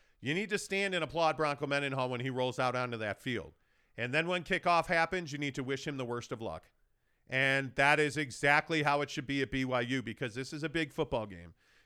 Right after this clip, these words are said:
B Y U needs to win this game. It's yet another opportunity to prove your mettle against a P five team. It's at home,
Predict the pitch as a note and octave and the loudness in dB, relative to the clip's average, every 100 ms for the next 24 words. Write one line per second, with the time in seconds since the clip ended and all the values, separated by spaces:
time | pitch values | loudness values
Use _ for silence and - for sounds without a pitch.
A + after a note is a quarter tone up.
0 | - A#2+ D3 F3 E3+ F#3 E3+ C3 A2+ _ | -4 0 4 6 6 4 2 2 -4 _
1 | _ - C3+ D#3 C3+ - D#3 D3 C#3 C3+ | _ -8 -2 -2 -2 -4 -2 -2 -2 -4
2 | - C#3 A2+ G2 - C#3 B2+ C3+ D3+ D#3+ | -2 0 -2 -4 0 0 2 0 2 4
3 | D#3+ E3 - E3+ D#3+ C#3+ - D#3 C#3 C3+ | 2 0 -4 -4 -4 -6 -4 -4 -2 -2
4 | D3+ D#3 D3+ C#3+ C3+ C3+ - D#3 C#3+ C3+ | 0 0 -2 -4 -6 -8 -8 -6 0 2
5 | B2 - E3 E3 D3+ - _ - D#3+ D3+ | 2 -2 -4 -4 -8 -16 _ -6 -6 -2
6 | C3 A2+ - F3+ F3+ E3+ | 0 0 2 2 4 0